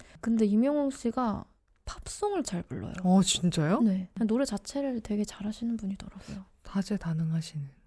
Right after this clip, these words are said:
Speaker 2: 연말 콘서트 어떻게? <laughs>
Speaker 1: 그,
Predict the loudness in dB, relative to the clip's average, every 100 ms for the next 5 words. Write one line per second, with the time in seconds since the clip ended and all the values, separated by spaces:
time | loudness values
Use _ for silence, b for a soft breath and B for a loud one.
0 | _ -4 2 4 4 4 2 2 -2 -2
1 | -2 -2 -6 -2 -2 -2 2 4 4 2
2 | -6 -6 4 6